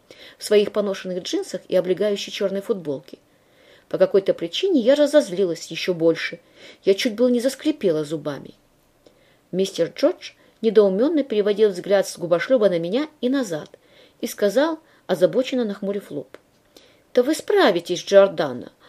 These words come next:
В лице Шарлотты у вас опытная ассистентка, и, кроме того, у вас ещё пара дней времени». «Да даже если бы это были недели,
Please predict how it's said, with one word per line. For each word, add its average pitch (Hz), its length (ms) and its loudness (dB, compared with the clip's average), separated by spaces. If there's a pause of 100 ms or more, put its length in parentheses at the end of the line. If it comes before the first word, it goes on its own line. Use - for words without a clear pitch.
(180)
В 196 80 -6
лице 277 260 4
Шарлотты 294 500 8
у 233 120 4
вас 220 200 4
опытная - 440 4
ассистентка, 214 720 0 (320)
и, 196 60 0
кроме 233 260 8
того, 254 320 6
у 240 60 8
вас 190 200 6
ещё 196 220 -4
пара 277 340 2
дней 190 300 -2
времени». 151 500 -8 (920)
«Да 311 140 8
даже 392 360 6
если 427 280 8
бы 392 100 8
это 392 160 6
были 381 200 10
недели, 214 600 4